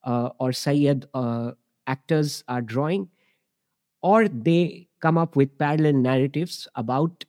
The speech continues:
uh, the history of their community, which are focused on their occupation, but also are contesting and challenging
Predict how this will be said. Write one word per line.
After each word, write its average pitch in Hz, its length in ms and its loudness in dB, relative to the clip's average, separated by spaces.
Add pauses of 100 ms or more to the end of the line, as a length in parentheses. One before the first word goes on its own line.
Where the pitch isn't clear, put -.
uh, 120 220 -4
the 120 120 -4
history 151 320 -2
of 123 180 0
their 120 120 -2
community, 180 640 0
which 139 420 -2 (180)
are 117 200 -6
focused 175 560 -2
on 131 340 -2 (560)
their 113 260 -2
occupation, 185 800 0
but 123 260 -4
also 156 360 -2
are 120 160 -2
contesting 147 720 -4
and 120 160 0
challenging 139 720 0